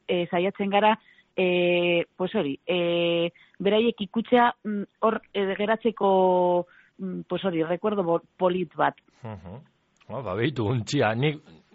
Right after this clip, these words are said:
Speaker 2: nik esan
Speaker 1: Untxia,
Speaker 2: dut,
Speaker 1: bai.
Speaker 2: nik arranoa, buah,
Speaker 1: Claro,
Speaker 2: as-, a,
Speaker 1: izango
Speaker 2: be-,
Speaker 1: zen
Speaker 2: benetan,
Speaker 1: normala, ez
Speaker 2: benetan
Speaker 1: hori.
Speaker 2: ikusten
Speaker 1: <laughs>
Speaker 2: duten bakotxin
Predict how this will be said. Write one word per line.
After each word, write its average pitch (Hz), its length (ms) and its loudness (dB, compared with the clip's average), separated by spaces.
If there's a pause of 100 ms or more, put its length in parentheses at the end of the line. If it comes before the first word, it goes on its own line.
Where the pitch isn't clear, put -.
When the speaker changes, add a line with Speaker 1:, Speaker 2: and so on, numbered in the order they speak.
Speaker 2:
nik 127 400 -2
esan - 180 -2
Speaker 1:
Untxia, 160 120 2
Speaker 2:
dut, 147 80 2
Speaker 1:
bai. 147 100 -2
Speaker 2:
nik 110 380 -2
arranoa, 120 680 0 (920)
buah, - 200 -8
Speaker 1:
Claro, 165 220 4
Speaker 2:
as-, 139 180 0
a, - 140 -10 (160)
Speaker 1:
izango 220 300 4
Speaker 2:
be-, - 80 -2
Speaker 1:
zen 240 120 -6
Speaker 2:
benetan, 165 360 2
Speaker 1:
normala, 170 200 -6
ez 139 40 -4
Speaker 2:
benetan 180 340 2
Speaker 1:
hori. 147 120 0
Speaker 2:
ikusten 190 340 4
Speaker 1:
<laughs> 175 40 2
Speaker 2:
duten 160 240 2
bakotxin 165 400 0